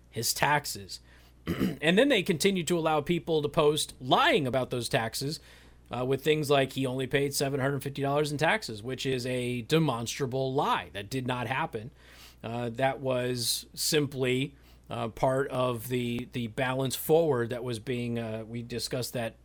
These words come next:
routinely. He had overpaid in taxes and he had to pay the full amount up front, millions of dollars. So again, it's just, it's a condensed version of it.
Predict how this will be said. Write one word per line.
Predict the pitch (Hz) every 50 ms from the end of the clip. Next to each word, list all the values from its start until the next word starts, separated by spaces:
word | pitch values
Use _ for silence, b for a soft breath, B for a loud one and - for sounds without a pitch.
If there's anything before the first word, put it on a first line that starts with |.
| - -
routinely. | 160 123 131 117 - 151 160 143 120 110
He | 117
had | 120 117 -
overpaid | - 143 156 147 135 135 135 - 127 127 123 127 127 135 B B B B B B B B B -
in | - 135 131 127 123 120
taxes | 113 135 127 123 123 - - - 135 135 131
and | 127 120
he | 117
had | 123 120
to | 113 107
pay | - - 120 120
the | 117
full | 110 - - 139 123 120
amount | 120 120 120 120 117
up | 117 113
front, | - - - 202 170 110 - -
millions | 110 127 139 139 139 139 131 120
of | 123
dollars. | 131 147 170 151 82 - - - B B B B B B B B B B B
So | - 208 202 180 - - - - - - -
again, | 277 190 202 139 104 - - - - - - - - - - - - - - - - - - -
it's | 151 160 -
just, | - 220 220 202 - - - -
it's | 185 160 -
a | 160
condensed | 131 151 139 135 123 175 185 214 208 - - -
version | 151 147 165 165 165 151 165 175
of | 165 165 160
it. | 175 170